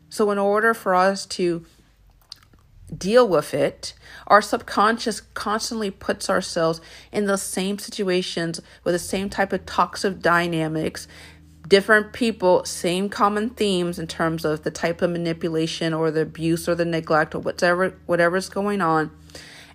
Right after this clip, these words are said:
And our subconscious is desperately trying to resolve it. So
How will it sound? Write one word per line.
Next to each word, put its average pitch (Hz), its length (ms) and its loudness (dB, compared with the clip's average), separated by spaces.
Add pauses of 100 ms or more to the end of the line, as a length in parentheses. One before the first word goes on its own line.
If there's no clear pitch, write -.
And 185 380 0
our 202 120 2
subconscious 202 840 0
is - 240 -6
desperately 196 560 0
trying 180 400 -2
to 180 120 -6
resolve 165 480 0
it. - 100 -6
So 170 380 6